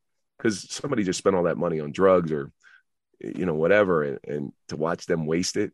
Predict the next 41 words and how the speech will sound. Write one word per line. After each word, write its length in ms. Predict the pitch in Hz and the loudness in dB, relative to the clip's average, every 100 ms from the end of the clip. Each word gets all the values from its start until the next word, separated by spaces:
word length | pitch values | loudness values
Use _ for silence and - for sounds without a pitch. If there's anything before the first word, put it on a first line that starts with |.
| - | -8
that, 220 | 85 76 | -8 -4
that 180 | 82 87 | -2 0
was 160 | 95 | -2
the 100 | 85 | -4
biggest 560 | 98 - 139 160 - - _ _ _ | -4 -2 0 0 -2 -8 _ _ _
corrective 720 | - - 95 101 - - 90 - | 0 2 4 2 0 -4 -6 -4
thing 260 | - 87 | -4 -2
I 100 | 82 | -2
could 160 | - 76 | -6 -2
do. 160 | 101 | -2
But 180 | 76 95 | -2 0
then 140 | 123 127 | 2 2
I 100 | 110 | 2
would 160 | 101 | 0
tell 220 | - 120 | -2 -4
'em, 120 | - - _ _ _ _ - | -4 -6 _ _ _ _ -18
"You're 100 | - | -4
given 240 | 110 117 | -2 0
a 60 | 110 | -2
second 360 | - 107 98 | -2 -4 -4
chance 420 | - 98 98 92 | -2 -2 0 -2
here. 280 | - - - _ _ | -6 -8 -10 _ _
It's 80 | - | -4
gonna 140 | 104 87 | -2 0
be 80 | |
your 120 | 90 101 | 0 -2
choice 300 | - 101 - | 2 0 0
whether 200 | 87 85 | -4 -2
you, 320 | 85 80 78 | -4 -6 -10
whether 280 | - 78 82 | -8 -6 -4
you 100 | 80 | -6
use 280 | 76 104 113 | -2 -2 2
that 160 | 101 90 | 0 0
second 300 | 95 85 87 | -4 -6 -6
chance 280 | 92 87 | -6 -6
or 40 | 80 | -8
you 140 | 73 71 | -10 -4
waste 300 | 87 87 - | -2 -2 -6
that 160 | - | -12
second 320 | - 65 - | -12 -12 -12
chance." 440 | - - - - | -14 -14 -16 -20